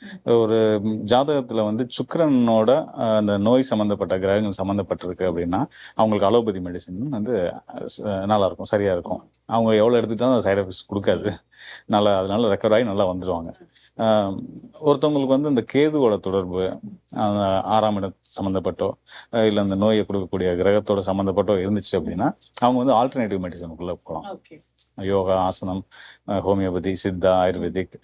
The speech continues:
Speaker 1: யுனானி, இந்த மாதிரியான ஆல்டர்னேட்டிவ் மெடிசனுக்குள்ள போகும்போது அவங்களுக்கு அது வந்து நல்ல பலனை கொடுக்கும். அதை நான் எதுவும் சொல்லுவேன், அவங்களுக்கு நீ அலோபதியை விட உங்களுக்கு இது பெட்டரா இருக்கும்,
Speaker 2: ஓகே.
Speaker 1: இல்ல இதை விட இது பெட்டரா இருக்கும் அப்படின்ற சஜஷன் நான் கொடுப்பேன்.
Speaker 2: ஓகே.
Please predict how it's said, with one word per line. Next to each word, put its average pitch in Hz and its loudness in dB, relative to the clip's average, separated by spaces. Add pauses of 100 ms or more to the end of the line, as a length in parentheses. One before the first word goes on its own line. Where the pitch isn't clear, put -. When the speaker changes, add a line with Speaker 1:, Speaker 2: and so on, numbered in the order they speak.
(220)
Speaker 1:
யுனானி, 95 0
இந்த 135 4
மாதிரியான 127 2
ஆல்டர்னேட்டிவ் 104 -2
மெடிசனுக்குள்ள 92 -6
போகும்போது 92 0
அவங்களுக்கு 107 2
அது 92 0
வந்து 95 0
நல்ல 90 0 (240)
பலனை 87 -2
கொடுக்கும். 92 -8 (240)
அதை 135 4
நான் 127 4
எதுவும் 123 -2
சொல்லுவேன், 95 -2
அவங்களுக்கு 98 -2
நீ 98 0
அலோபதியை 104 2
விட 107 2
உங்களுக்கு 101 0
இது 98 -6
பெட்டரா 101 0
இருக்கும், 85 -4
Speaker 2:
ஓகே. 92 -12 (160)
Speaker 1:
இல்ல 131 4
இதை 117 4
விட 113 4
இது 107 0
பெட்டரா 92 -4
இருக்கும் 87 -4
அப்படின்ற 92 -4
சஜஷன் 92 -6
நான் 87 -8
கொடுப்பேன். 85 -12 (200)
Speaker 2:
ஓகே. 175 -2